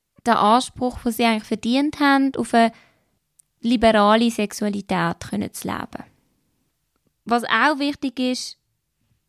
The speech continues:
zu wissen oder zu verstehen,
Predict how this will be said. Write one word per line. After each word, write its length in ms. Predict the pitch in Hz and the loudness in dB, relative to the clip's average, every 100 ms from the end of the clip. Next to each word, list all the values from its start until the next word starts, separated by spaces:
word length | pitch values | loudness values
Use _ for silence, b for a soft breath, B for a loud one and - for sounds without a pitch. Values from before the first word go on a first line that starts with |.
| _ _ _ _ _ _ _ _ _ _ | _ _ _ _ _ _ _ _ _ _
zu 200 | - - | -14 -6
wissen 480 | 208 240 - 240 226 | -2 -2 -2 2 2
oder 240 | 202 202 - | 2 -4 -8
zu 140 | - | -10
verstehen, 560 | 226 - 214 214 233 | -8 -4 2 4 4